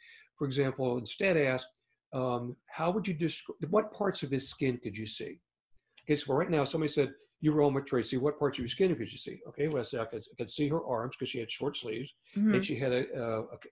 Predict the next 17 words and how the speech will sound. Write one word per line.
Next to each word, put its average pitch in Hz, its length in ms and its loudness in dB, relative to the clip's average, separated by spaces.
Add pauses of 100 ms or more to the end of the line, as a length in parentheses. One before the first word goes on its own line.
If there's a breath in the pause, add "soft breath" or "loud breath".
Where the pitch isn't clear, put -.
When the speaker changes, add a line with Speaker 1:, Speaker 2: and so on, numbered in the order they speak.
Speaker 1:
kind 123 120 -4
of 101 60 -8
a - 60 -6
cowl 131 380 0
neck, 123 180 0 (320)
um, 113 460 -8 (440)
uh, - 260 -12 (200)
shirt 151 260 0
on 123 220 -2 (360 soft breath)
with 135 200 0
a - 20 -12
blue 131 280 0 (120)
stone 120 380 4
that 143 160 0
matched 117 300 -4
the 135 60 -6
blue." 127 220 0